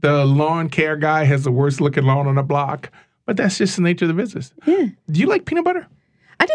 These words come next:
Speaker 2: like peanut butter.
Speaker 1: Somebody turned me on to this years ago. Take a little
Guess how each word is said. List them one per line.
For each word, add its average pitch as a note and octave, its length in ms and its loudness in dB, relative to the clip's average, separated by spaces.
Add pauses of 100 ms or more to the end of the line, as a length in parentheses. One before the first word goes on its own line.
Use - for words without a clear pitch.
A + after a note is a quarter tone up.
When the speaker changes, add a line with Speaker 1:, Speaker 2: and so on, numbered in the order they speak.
(100)
Speaker 2:
like G3 180 0
peanut E3+ 240 -2
butter. - 240 -4 (260)
Speaker 1:
Somebody C#4 460 -2 (540)
turned G#3+ 320 2
me A#3 160 0
on B2 160 -2
to - 100 -10
this A#2 320 -10 (400)
years G#3 540 -2
ago. C3 400 -4 (400)
Take - 200 -2
a D#3 60 0
little D#4+ 540 2